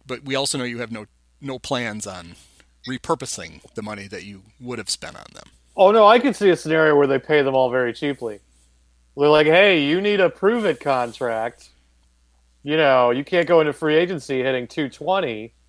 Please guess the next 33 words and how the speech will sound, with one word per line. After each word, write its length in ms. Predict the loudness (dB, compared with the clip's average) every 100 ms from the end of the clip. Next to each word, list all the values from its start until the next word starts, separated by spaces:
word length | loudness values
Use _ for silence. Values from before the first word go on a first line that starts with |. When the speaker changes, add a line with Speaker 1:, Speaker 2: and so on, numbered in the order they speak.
| _ _ _ _ _ _
Speaker 2:
so 160 | -4 4
we'll 140 | 6 8
hand 220 | 6 6
you 100 | 6
a 80 | 6
one-year, 920 | 6 6 4 0 0 2 4 2 -2 _ _ _ _ _ _ _ _
eighteen 460 | -2 -2 0 -2 2
million 280 | 2 2 4
dollar 340 | 4 4 2
deal, 340 | 2 2 2 0
and 80 |
you 120 | -4 -4
can 380 | -4 -6 -10 _ _ _ _ _ _ _ _ _ _ _ 0
prove 340 | 6 6 8
to 80 | 6
the 80 | 8
world 440 | 8 8 8 6
that 80 | 2
you're 100 | 0
worthy 280 | 0 2 2
of 80 | 0
the 80 | 0
contract." 520 | 0 0 -2 -4 -4
So 120 | -2
we 80 | -2
can, 100 | -4 -10 0
they 100 | 2
can 100 | 4
run 200 | 4 6
it 60 | 6
all 160 | 6
back 320 | 6 4 4 2
again, 320 | -4 -6